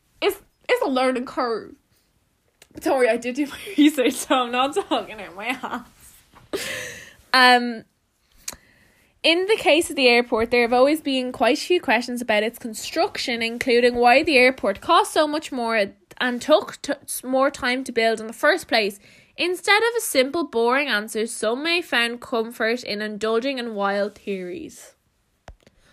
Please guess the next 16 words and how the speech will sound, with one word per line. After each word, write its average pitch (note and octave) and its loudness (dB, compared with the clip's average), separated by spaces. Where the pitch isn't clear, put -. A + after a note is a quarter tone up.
Again, F#4+ 2
why A#3 4
are F#4+ 4
they, - -
like, D5 2
why C4+ 2
are A4+ 2
they C5 4
literally, A#4 2
like, D#4+ 0
saying, C#4 0
"I B3+ -2
need B3+ -4
a B3+ -8
security A#3 -4
blanket"? - -10